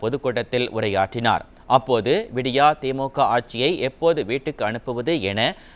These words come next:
தமிழக மக்கள் காத்து கொண்டிருப்பதாக கூறினார். ஸ்டாலின் அவரது கட்சியில் உள்ள ஒரு தொண்டனை தி மு க தலைவராகவோ முதலமைச்சராகவோ ஆக்க முடியுமா என கேள்வி எழுப்பினார். ஒரே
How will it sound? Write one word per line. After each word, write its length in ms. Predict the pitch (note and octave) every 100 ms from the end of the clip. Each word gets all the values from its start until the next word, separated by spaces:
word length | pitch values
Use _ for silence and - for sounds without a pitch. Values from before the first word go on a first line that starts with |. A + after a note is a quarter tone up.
| -
தமிழக 360 | C3 F#3+ A3 F#3
மக்கள் 340 | C3 - C#3 C3+ B2
காத்து 280 | C#3 F3 G#3+
கொண்டிருப்பதாக 840 | F3 C3 B2+ B2 A2 G#2 A#2+ G3+ -
கூறினார். 460 | G#2+ G#2 A#2+ A2 - - - - - -
ஸ்டாலின் 500 | - D#3+ C#3+ C#3 F3 -
அவரது 320 | C#3 C#3+ C3+ B2
கட்சியில் 380 | C3+ C3+ E3 D3+
உள்ள 160 | C3+ C3+ C#3 - B2
ஒரு 120 | A#2 -
தொண்டனை 380 | B2 C3 C3 D3 F3+ -
தி 80 | D3+ D#3+
மு 80 | D#3
க 120 | D#3 C3+
தலைவராகவோ 640 | F#2+ A2+ A#2 A2+ A#2 A2 C#3+ G3+ - -
முதலமைச்சராகவோ 880 | B2 F3 F#3+ F3 E3 D3 C#3+ C#3 F#3 A3 B2
ஆக்க 180 | C#3 D#3
முடியுமா 380 | C#3+ C3+ C3+ D#3+ F#3+ G#2+
என 100 | A2 A#2+ - -
கேள்வி 260 | D#3+ E3+ G2+
எழுப்பினார். 500 | F#2+ G#2+ A#2+ B2 G2 - - - -
ஒரே 220 | B2+ D3+